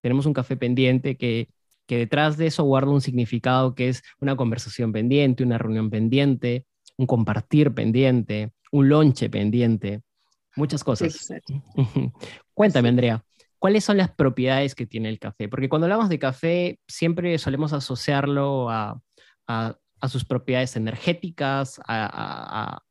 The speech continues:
Speaker 1: a actividad, a energía, pero ¿cuáles son, más allá de eso, las propiedades que tiene y cuáles son esas propiedades que van, de hecho, en beneficio de nuestra salud también?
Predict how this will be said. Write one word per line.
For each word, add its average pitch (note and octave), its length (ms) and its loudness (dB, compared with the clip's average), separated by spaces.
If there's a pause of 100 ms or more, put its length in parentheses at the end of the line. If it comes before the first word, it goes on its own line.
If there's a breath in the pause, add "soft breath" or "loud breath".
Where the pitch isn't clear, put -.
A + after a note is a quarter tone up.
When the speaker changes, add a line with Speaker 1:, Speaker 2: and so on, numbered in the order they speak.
(420)
Speaker 1:
a A#2+ 60 -2
actividad, B2+ 920 2 (160)
a A2+ 300 -2
energía, B2+ 800 -2 (520 soft breath)
pero C#3+ 160 -2
¿cuáles G3 260 0
son, G3 420 0 (260)
más D#3+ 300 0
allá D#3 440 -2 (320)
de C3+ 260 0
eso, C3+ 520 -2 (360)
las B2 220 -2
propiedades C3 560 -2
que B2 140 -4
tiene B2 500 -2 (400)
y C#3 120 -10
cuáles G3 300 0
son G#3 100 2
esas G3 240 2
propiedades C#3+ 580 0
que C3 140 -4
van, C#3 340 2
de C#3 80 2
hecho, C3+ 260 0
en C3 100 4
beneficio A#2+ 600 0
de A#2+ 120 0
nuestra A2 280 -4
salud A#2+ 360 0
también? G2+ 360 -4